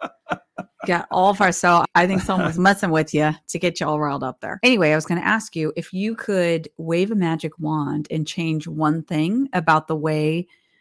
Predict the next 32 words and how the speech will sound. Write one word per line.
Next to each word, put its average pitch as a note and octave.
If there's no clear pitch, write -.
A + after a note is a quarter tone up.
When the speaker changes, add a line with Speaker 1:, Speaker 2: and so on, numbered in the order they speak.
Speaker 2:
our D#3
contemporary F#3+
society, D#3
our E3+
contemporary F3+
Western E3
church D#3+
society D3+
thinks, -
would F#3
this F#3
be A3
the G#3+
issue G#3+
you G#3+
would G3+
change? A3
Like, F#3
what's G#3
the G3
one E3+
thing E3
you -
would, -
you -
would -
change? -
Speaker 1:
Tell F3
me D#3+
the C3
question C3
again. A#2+